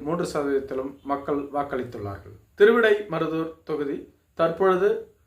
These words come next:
உயர்கல்வித்துறை அமைச்சராக இருக்கக்கூடிய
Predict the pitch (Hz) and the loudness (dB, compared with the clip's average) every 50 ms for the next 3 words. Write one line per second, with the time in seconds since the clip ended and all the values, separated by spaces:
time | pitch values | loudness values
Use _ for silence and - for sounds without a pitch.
0 | _ _ _ _ _ _ _ _ _ _ _ 170 175 208 220 214 - 214 208 202 | _ _ _ _ _ _ _ _ _ _ _ 4 6 6 6 6 2 0 0 0
1 | 196 - - 180 175 170 175 - 147 156 160 - 180 175 170 160 156 165 147 151 | 0 -4 -2 -2 -2 -2 -4 -6 -8 -8 -4 -2 0 0 0 0 0 -2 -2 -2
2 | 151 147 - 156 - - 143 135 131 135 | -4 -4 -4 -8 -8 -6 -8 -6 -2 -2